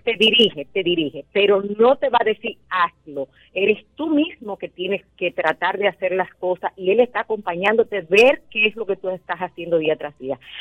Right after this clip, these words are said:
Hay mucho cuidado con los coaches, porque un coach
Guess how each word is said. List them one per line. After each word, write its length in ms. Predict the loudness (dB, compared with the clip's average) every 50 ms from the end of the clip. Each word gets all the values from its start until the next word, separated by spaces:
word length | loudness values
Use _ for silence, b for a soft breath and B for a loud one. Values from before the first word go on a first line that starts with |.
| B B B B -2
Hay 160 | 0 0 0
mucho 280 | 0 0 0 2 2 2
cuidado 360 | 2 2 4 6 6 6 4
con 160 | 2 0 -2
los 160 | -4 -4 -4
coaches, 360 | -6 -4 -4 -2 -4 -4 -8 _
porque 360 | -4 -4 -4 -4 -6 -8 -10 b b b b b _
un 220 | -4 -4 -4 -4 -6 -10 _
coach 440 | 2 4 6 8 6 6 4 2